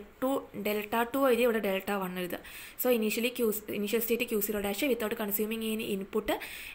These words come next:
and, uh, bottom of the stack is Z zero. We are pushing Z zero to top of the stack. So, Q zero, Z zero, Z zero dash. ഓക്കെ. ക്യു സീറോ എന്ന് പറയുന്നത് എം ടുവിൻ്റെ സ്റ്റാർട്ട് സിംബൽ. എം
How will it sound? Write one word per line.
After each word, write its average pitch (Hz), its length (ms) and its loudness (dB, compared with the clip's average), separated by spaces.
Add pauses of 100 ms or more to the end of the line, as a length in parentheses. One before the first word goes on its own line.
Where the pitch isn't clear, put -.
(120)
and, 208 180 0
uh, 220 260 0
bottom 220 260 2
of 226 100 -2
the 226 100 2
stack 214 280 -2
is 233 120 -4
Z 202 80 -2 (140)
zero. 226 240 2
We 208 140 2
are 240 80 -2 (260)
pushing 302 300 0 (160)
Z 208 120 -2 (120)
zero 220 200 2 (100)
to 349 60 4 (140)
top 190 220 -6
of - 120 -12
the 202 120 -2
stack. - 220 -8 (460)
So, 240 160 -2
Q 214 160 2 (100)
zero, 220 220 2 (1000)
Z - 40 -4 (200)
zero, 220 240 0
Z 202 200 -4
zero 185 240 -4
dash. 196 180 -8 (680)
ഓക്കെ. 214 180 -8 (1300)
ക്യു 233 160 0
സീറോ 247 180 -2
എന്ന് 254 140 -2
പറയുന്നത് 247 320 -2
എം 196 80 -2 (100)
ടുവിൻ്റെ 214 240 0
സ്റ്റാർട്ട് 202 320 -2
സിംബൽ. 208 280 0 (420)
എം 220 80 2